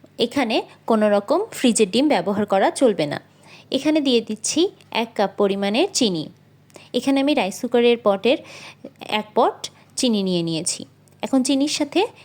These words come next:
ডিমটাকে খুব ভালো করে মিক্স করে নেব, ততক্ষণ পর্যন্ত ব্লেন্ড করে নেব যতক্ষণ পর্যন্ত চিনিটা গলে না যায়। আর চিনিটা গলে একদম ফোম হয়ে আসা পর্যন্ত ওয়েট করব। যখন দেখব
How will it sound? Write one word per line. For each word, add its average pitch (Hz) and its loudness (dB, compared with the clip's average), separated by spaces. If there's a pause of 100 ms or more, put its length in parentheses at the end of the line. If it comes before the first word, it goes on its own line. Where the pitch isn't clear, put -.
(120)
ডিমটাকে 240 0
খুব 254 0 (160)
ভালো 214 0 (100)
করে 240 4 (400)
মিক্স 233 -2
করে 220 4
নেব, 208 -2 (340)
ততক্ষণ 262 0
পর্যন্ত 311 2 (100)
ব্লেন্ড 247 0
করে 277 2
নেব 320 2 (120)
যতক্ষণ 233 -2
পর্যন্ত 220 2 (140)
চিনিটা 233 0 (440)
গলে 233 4
না 160 -2
যায়। - -6 (360)
আর 190 -2
চিনিটা 240 0 (120)
গলে 233 4 (480)
একদম 226 2 (140)
ফোম 262 -2 (120)
হয়ে 240 4 (100)
আসা 226 -2
পর্যন্ত 208 0 (440)
ওয়েট 220 4
করব। 165 -2 (720)
যখন 262 4 (100)
দেখব 233 0